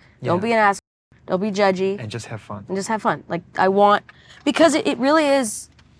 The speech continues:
Speaker 1: even though it's not fully, it's up to us to do that. Because there can be times when you're just like, "Ah, I don't wanna have fun. Mm.
Speaker 2: Yeah.
Speaker 1: I'm not gonna have a good time," you
Speaker 2: Yeah.
Speaker 1: know?
Speaker 2: Yeah.
Speaker 1: Like, "Oh, m-, uh, stupid friend wants me to go to this stupid show, and I know I don't wanna go, so I'm gonna, like, not have fun
Speaker 2: Yeah.
Speaker 1: to prove that I don't wanna be there."
Speaker 2: Yeah,
Speaker 1: <laughs>
Speaker 2: yeah,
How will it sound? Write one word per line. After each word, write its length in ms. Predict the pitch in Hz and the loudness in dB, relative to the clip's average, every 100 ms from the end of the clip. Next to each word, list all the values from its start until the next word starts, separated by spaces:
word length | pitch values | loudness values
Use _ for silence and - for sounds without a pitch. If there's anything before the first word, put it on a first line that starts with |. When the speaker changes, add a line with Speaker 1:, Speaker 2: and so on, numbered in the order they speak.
| - | -8
Speaker 1:
even 160 | 254 277 | -2 0
though 80 | 262 | 0
it's 100 | 254 | 2
not 320 | 269 277 - | 4 2 0
fully, 640 | - 311 262 196 196 240 - | 2 4 4 2 0 -2 -2
it's 160 | 254 330 | 0 2
up 180 | 370 - | 2 2
to 140 | 240 | 4
us 460 | 240 - 180 - - | 6 4 0 -10 -16
to 100 | - | -12
do 180 | 185 185 | -4 -2
that. 220 | 165 - - - - - | 0 -4 -6 -18 -16 -6
Because 320 | 240 262 226 - _ | 2 2 2 -10 _
there 160 | 226 302 | 2 2
can 140 | 320 277 | 2 -4
be 80 | |
times 380 | 269 247 254 220 | -4 -2 -2 -4
when 160 | 208 202 | -6 -6
you're 120 | 196 | -6
just 280 | 190 202 - | -6 -10 -6
like, 260 | 185 175 - _ - - | -6 -6 -12 _ -20 -4
"Ah, 320 | 339 349 302 311 | 2 4 6 6
I 20 | |
don't 60 | 262 | 6
wanna 140 | 262 | 4
have 160 | 170 170 | 0 -2
fun. 220 | 165 117 - | -4 -6 -2
Mm. 340 | 247 196 104 - | 0 0 -2 -6
Speaker 2:
Yeah. 220 | 113 98 - | -6 -6 -4
Speaker 1:
I'm 120 | 285 | 0
not 100 | 240 | 2
gonna 120 | 220 | 2
have 80 | 202 | 2
a 20 | |
good 120 | 180 170 | 0 -4
time," 140 | 160 - - | -8 -8 -2
you 60 | |
Speaker 2:
Yeah. 60 | 208 | 2
Speaker 1:
know? 240 | 202 214 - | 2 0 -6
Speaker 2:
Yeah. 140 | - 98 | -16 -4
Speaker 1:
Like, 200 | 190 180 - | -2 0 4
"Oh, 320 | 262 233 196 - | 6 4 2 -6
m-, 120 | 220 | 0
uh, 180 | 240 202 | 2 2
stupid 280 | - 226 220 | 0 -8 -4
friend 260 | 233 214 | 0 2
wants 160 | 202 196 | 2 0
me 100 | 208 | -2
to 60 | 190 | -2
go 80 | |
to 40 | 196 | -2
this 140 | 175 | -2
stupid 280 | - 208 185 | -6 -6 -2
show, 260 | 202 180 170 | 2 2 2
and 100 | 165 | 2
I 100 | 190 | 2
know 220 | 196 185 | 2 2
I 100 | - | 2
don't 100 | 196 | 2
wanna 100 | 185 | 2
go, 220 | 175 170 165 | 2 0 0
so 120 | 170 | -2
I'm 120 | 175 | -2
gonna, 180 | 180 170 | -2 -2
like, 160 | 165 | -2
not 220 | 180 165 175 | 0 0 0
have 160 | 165 | -4
fun 280 | 175 135 78 | -2 -4 -4
Speaker 2:
Yeah. 180 | 113 101 - | -8 -8 -6
Speaker 1:
to 100 | 170 | -6
prove 240 | 185 175 | -2 -2
that 120 | 160 160 | -2 -4
I 80 | |
don't 140 | 170 143 | -6 -6
wanna 160 | 160 160 | -6 -6
be 160 | 165 | -8
there." 240 | 156 - - | -8 -12 -8
Speaker 2:
Yeah, 300 | 117 - - | -2 0 2
Speaker 1:
<laughs> 20 | |
Speaker 2:
yeah, 220 | 143 139 | 0 0